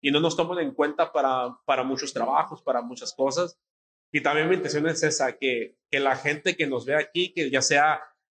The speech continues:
este, Ciudad de México, Mérida,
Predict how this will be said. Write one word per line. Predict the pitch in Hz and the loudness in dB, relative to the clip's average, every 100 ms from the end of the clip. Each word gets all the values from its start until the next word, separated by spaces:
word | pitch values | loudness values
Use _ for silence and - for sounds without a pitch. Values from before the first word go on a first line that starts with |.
| - | -4
este, | 135 127 - | -2 0 0
Ciudad | 147 151 135 | 2 2 2
de | |
México, | 131 127 - 131 143 127 127 117 | 0 -2 -4 -2 4 6 6 4
Mérida, | 127 127 131 127 120 117 110 | 2 0 2 4 4 2 -4